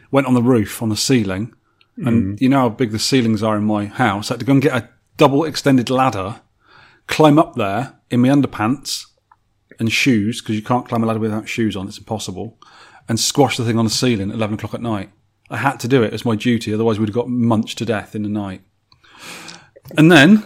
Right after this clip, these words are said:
Speaker 1: when we got back, uh, we were back on the Sunday, and Monday night, both of us were back from Chicago, Illinois, and way too tired, and we hadn't written up much to do with our trip. So,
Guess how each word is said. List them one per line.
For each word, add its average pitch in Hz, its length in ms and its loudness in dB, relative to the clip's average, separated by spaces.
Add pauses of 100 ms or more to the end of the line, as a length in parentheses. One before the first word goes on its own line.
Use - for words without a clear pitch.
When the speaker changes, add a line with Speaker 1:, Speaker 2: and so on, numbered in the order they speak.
Speaker 1:
when 156 120 2
we 175 60 8
got 160 220 -2
back, 156 540 2 (640)
uh, 123 380 0
we 131 100 0
were 131 100 0
back 160 440 0
on 147 220 4
the 127 40 2
Sunday, 160 760 2 (340)
and 123 460 0
Monday 143 460 2
night, 113 380 -2 (640)
both 156 240 6
of 139 100 -2
us 120 100 -6
were 110 60 -8
back 135 220 -4
from 123 320 -2 (120)
Chicago, 131 500 -2
Illinois, 127 520 0
and 127 160 -2
way 143 220 6
too 131 180 -2
tired, 107 500 -2
and 113 120 -2
we 120 80 2
hadn't 123 180 0
written 110 180 -4
up - 180 -14
much - 260 -8
to 110 100 -12
do 117 140 -2
with 107 80 -6
our 104 100 -6
trip. - 400 -6
So, 139 440 2